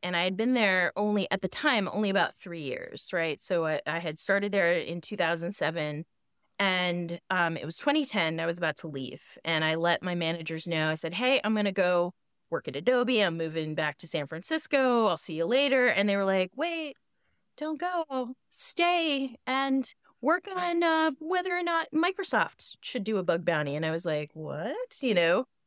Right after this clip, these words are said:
you've told the press that you'd never pay for vulnerabilities. I thought that was a done deal. Once you tell the press, you know, you're, you're, it's, it's off the table." And they said, "No, no, we, we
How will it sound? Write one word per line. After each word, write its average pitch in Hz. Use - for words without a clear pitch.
you've 440
told 165
the 226
press -
that 165
you'd 202
never 220
pay 151
for 165
vulnerabilities. 131
I 190
thought 240
that 180
was 175
a 165
done 156
deal. 196
Once 165
you 190
tell 165
the 147
press, -
you 180
know, 127
you're, 160
you're, 165
it's, -
it's 175
off 151
the -
table." 254
And 320
they 370
said, 381
"No, 403
no, 381
we, 320
we 349